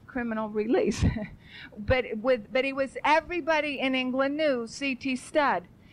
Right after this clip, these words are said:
He was a very wealthy man. He gave away all his fortune,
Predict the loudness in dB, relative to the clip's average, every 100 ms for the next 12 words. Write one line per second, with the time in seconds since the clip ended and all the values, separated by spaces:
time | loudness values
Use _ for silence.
0 | -6 -2 0 0 0 2 2 2 0 2
1 | 2 0 -4 -2 -4 -4 -2 0 0 0
2 | 0 2 4 4 2 0 -4 0 0 0
3 | -2 -4